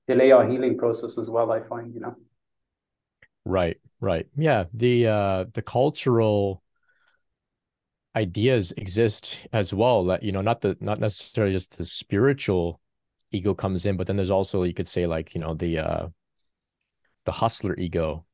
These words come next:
Speaker 2: especially being on social media and that sort of thing, that stuff can come in, right? And, and it's all has to be tempered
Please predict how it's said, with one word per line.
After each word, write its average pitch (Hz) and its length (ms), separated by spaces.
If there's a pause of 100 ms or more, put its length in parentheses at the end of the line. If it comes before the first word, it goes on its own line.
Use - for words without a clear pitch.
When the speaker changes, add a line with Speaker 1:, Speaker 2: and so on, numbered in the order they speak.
Speaker 2:
especially - 380
being 90 160
on 87 80
social - 320
media 104 240
and 92 80
that 85 80
sort 85 140
of 78 40
thing, 82 120
that - 200
stuff - 240
can 92 160
come 80 220
in, 78 120
right? 85 320
And, 87 160
and 85 140
it's 87 160
all 127 320
has 104 220
to - 40
be 92 120
tempered 90 520